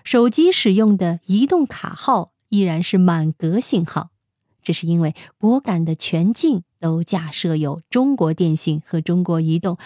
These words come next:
两种网络，他们在无线方面使用的是中国移动，而座机则是中国电信。果敢呢，还坚持使用汉语教学。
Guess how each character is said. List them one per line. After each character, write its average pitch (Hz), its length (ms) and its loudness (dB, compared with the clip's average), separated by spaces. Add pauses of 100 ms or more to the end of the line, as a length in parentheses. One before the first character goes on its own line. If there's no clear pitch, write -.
两 190 360 2
种 196 240 2
网 160 200 0
络， 175 280 -2 (520)
他 294 140 0
们 269 100 4
在 226 180 2
无 185 220 2
线 254 220 2
方 185 200 0
面 175 240 2 (140)
使 - 240 -2
用 170 180 2
的 160 80 0
是 147 160 -4
中 226 260 2
国 170 200 0
移 165 220 0
动， 254 200 -2 (440)
而 233 160 2
座 277 340 2
机 254 340 0 (200)
则 180 140 0
是 160 340 -2 (120)
中 190 260 2
国 156 200 -4
电 156 240 -2
信。 - 240 -4 (1120)
果 262 160 2
敢 175 260 2
呢， 165 280 0
还 175 160 -2
坚 208 260 2
持 - 180 -2
使 156 220 -2
用 160 240 0
汉 277 380 -2
语 147 140 -2
教 175 260 -4
学。 151 320 -4